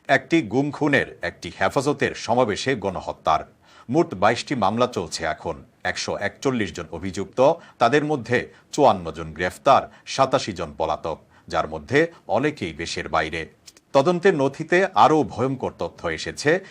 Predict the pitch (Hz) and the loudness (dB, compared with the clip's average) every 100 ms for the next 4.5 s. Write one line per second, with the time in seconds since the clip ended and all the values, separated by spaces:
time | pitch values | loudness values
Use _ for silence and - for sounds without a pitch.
0 | - 85 95 90 82 82 85 87 110 139 | -20 -8 -6 -6 -8 -4 -2 2 4 2
1 | - 95 101 139 135 131 110 87 101 117 | 2 0 2 2 2 2 0 -2 -2 -2
2 | - 104 71 _ _ 147 139 - - 80 | -2 -4 -6 _ _ -6 -4 -6 -6 -6
3 | 82 80 _ _ - - 139 170 170 143 | -8 -8 _ _ -6 0 2 4 4 4
4 | 143 120 165 131 78 | 0 2 2 2 -4